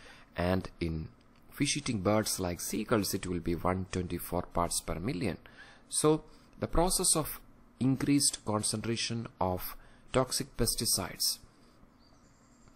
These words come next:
at higher trophic level, that is especially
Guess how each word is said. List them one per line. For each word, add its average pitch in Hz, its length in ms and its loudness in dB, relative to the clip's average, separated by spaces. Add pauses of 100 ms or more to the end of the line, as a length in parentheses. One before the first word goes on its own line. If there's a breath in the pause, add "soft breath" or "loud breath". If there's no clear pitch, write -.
(200)
at 139 140 2
higher 156 400 2
trophic 107 340 -2
level, 82 280 -2 (260 loud breath)
that - 140 -6
is 151 260 -2
especially 92 600 -2